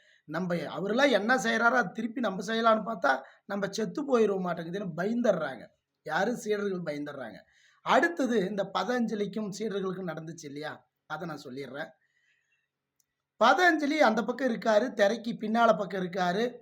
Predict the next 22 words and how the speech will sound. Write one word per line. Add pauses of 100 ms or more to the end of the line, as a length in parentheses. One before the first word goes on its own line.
(140)
இவர்
என்னதான்
பண்றாரு,
ஏன்
இவர்
நம்மளுக்கு
முகத்தை
காட்ட
மாட்டுறாருன்னு
சொல்லி
சீடர்கள்லாம்
ஒண்ணா
சேர்ந்து (460)
அந்த
திரையை
ஒதுக்குறாங்க. (640)
திரையை
ஒதுக்குன
கணமே (120)
சீடர்கள்
அத்தனை
பேரும்